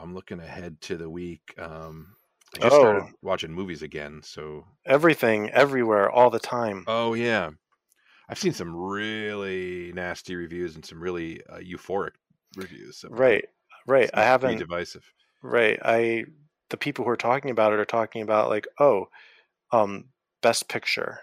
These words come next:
Speaker 2: next year."
Speaker 1: Wow.
Speaker 2: Yes. It's getting that kind of response.
Speaker 1: Interesting.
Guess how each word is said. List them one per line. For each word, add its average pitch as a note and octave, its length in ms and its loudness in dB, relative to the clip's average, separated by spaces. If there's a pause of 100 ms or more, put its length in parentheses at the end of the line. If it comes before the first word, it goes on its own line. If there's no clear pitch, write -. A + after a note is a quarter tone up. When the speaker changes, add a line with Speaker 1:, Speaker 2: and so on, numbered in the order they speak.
(100)
Speaker 2:
next - 400 -10
year." - 120 -8
Speaker 1:
Wow. F2 280 -4 (720)
Speaker 2:
Yes. - 480 -8 (640)
It's - 140 -16
getting G#2 240 -2
that G2+ 220 -4
kind G#2+ 200 -8
of A2 160 -10
response. - 300 -8
Speaker 1:
Interesting. F#2 440 -10